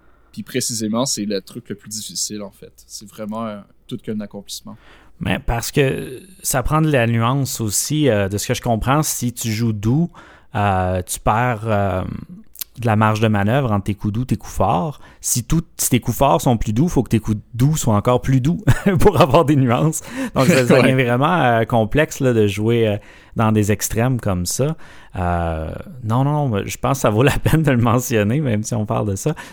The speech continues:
Speaker 2: Nous, dans, dans notre relation, c'est qui le Paul Motion, puis c'est qui le,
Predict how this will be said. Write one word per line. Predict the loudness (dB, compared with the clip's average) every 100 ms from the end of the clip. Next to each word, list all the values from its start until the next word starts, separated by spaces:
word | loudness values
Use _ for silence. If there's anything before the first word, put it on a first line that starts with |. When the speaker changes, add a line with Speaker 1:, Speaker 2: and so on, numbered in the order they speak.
| 0
Speaker 2:
Nous, | 2
dans, | 4 4
dans | 2
notre | 2 2
relation, | 2 2 2 0
c'est | 0 0
qui | 0
le |
Paul | 2 2
Motion, | 2 0 0 0 -2
puis | -6 -8
c'est | -10
qui | -4 -2
le, | 0 -2